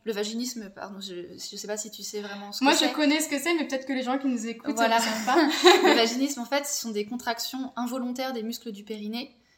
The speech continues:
Speaker 1: qui rendent la pénétration soit douloureuse, euh, voire très douloureuse, soit complètement impossible. Et en fait, c'est une problématique qui est hyper répandue. Il y a plein de causes différentes, psychologiques, sexologiques, éducationnelles, plein de causes. Mais en tout cas, c'est super répandu.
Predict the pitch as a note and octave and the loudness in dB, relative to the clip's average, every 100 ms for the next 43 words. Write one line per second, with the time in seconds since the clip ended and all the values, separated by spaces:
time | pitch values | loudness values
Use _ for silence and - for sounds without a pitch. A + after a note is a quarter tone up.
0 | _ - A3 A3+ C4 G3+ G#3 G#3 G#3 G#3 | _ -14 -6 -2 -2 -4 -6 -6 -6 -6
1 | G#3 - G#3+ G3+ - A#3+ A#3 A#3 - - | -8 -8 -8 -8 -6 0 0 0 -6 -14
2 | G3 A3 G#3+ A3 C4 C#4 - F#3+ F#3 F#3 | -12 -8 -4 -2 -2 -4 -8 -8 -8 -8
3 | G3 G3+ - - E3+ F3 - - G#3 G3+ | -10 -12 -20 -20 -16 -16 -10 -6 -6 -2
4 | A#3 C4+ - B3+ B3+ A3+ A3 A#3 A3 A3+ | -2 -2 -4 -6 -6 -8 -6 -6 -6 -6
5 | A3 G3+ - - - - _ - F#3+ F3+ | -10 -10 -14 -18 -20 -20 _ -8 -6 -6
6 | - F#3 A#3+ C4 G3+ F3+ F#3 G#3 G3 F#3+ | -6 -4 -4 -4 -10 -12 -10 -8 -8 -10
7 | C#4 - - C#4+ C4+ C#4 B3 A#3+ A#3 G3+ | -12 -12 -8 -6 -2 -4 -4 -6 -8 -8
8 | G3 E3+ A#3+ B3+ B3 C4 B3+ G#3 G3+ F3 | -12 -8 -4 -4 -4 -6 -6 -8 -8 -6
9 | A3+ - - - - F#3 E3+ F3+ A#3 - | -4 -6 -12 -16 -16 -14 -12 -10 -10 -12
10 | - - E3+ F3 F#3+ G#3+ - F3 F#3 - | -14 -14 -14 -12 -10 -10 -12 -16 -16 -16
11 | - F3+ F#3 F#3+ C4 C4 A3+ - A#3 D#4+ | -14 -12 -12 -6 -2 -2 -4 -6 -6 -6
12 | C4+ - - - F#3 - C4+ C4+ A3+ - | -8 -14 -18 -14 -12 -4 -2 -2 -6 -4
13 | A3 A#3 A3+ A3 G#3+ | -2 -2 -4 -8 -10